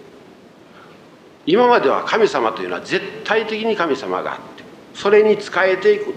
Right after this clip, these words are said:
どんなことがあっても、その神様の意向のために、すべての人間はひれ伏して仕えていく。その栄光のために頑張っていくんだと。こういうものの考え方がある中に、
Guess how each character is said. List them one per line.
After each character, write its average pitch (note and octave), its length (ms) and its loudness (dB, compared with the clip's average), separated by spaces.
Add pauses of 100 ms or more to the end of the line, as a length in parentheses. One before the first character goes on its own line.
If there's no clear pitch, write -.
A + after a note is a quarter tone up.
ど A3+ 240 4
ん A#3+ 40 0
な B3 100 2
こ A#3+ 120 0
と A#3 100 2
が A3+ 140 -2
あ - 200 -6
っ - 40 -16
て C#4 60 -4
も、 B3+ 120 0
そ F#3+ 100 0
の E3 100 2
神 E3 220 0
様 C#3 220 2
の B2+ 80 2
意 D#3+ 140 0
向 F3+ 240 2
の F3 140 4
た E3+ 120 -2
め G3 140 4
に、 C4 240 0 (1300)
す - 140 -14
べ C#3+ 100 2
て B2+ 120 -4
の A#2+ 100 2
人 A#2 320 2
間 G#2+ 260 0
は - 480 0 (160)
ひ - 180 -12
れ A2 80 -4
伏 - 140 -10
し - 100 -14
て G#3 160 0
仕 - 180 -12
え F2 140 -6
て - 80 -16
い - 20 -16
く。 - 180 -20
そ C3+ 120 0
の B2 100 4
栄 G3 260 4
光 A3 180 4
の G#3+ 100 4
た A3 140 -4
め C#4+ 100 0
に C4 140 0
頑 A2 200 -4
張 F2 80 -2
っ - 100 -12
て - 60 -14
い - 40 -12
く - 100 -18
ん - 60 -16
だ - 80 -16
と。 - 120 -18 (500)
こ G#3 120 6
う A3 60 4
い G#3+ 80 0
う G#3+ 60 2
も G3+ 120 6
の G3 100 6
の F#3 160 4
考 D3+ 260 0
え C#3 120 2
方 B2+ 240 0
が A2+ 100 2
あ A#2 60 0
る D#3+ 100 2
中 G#3 240 2
に、 B2+ 160 2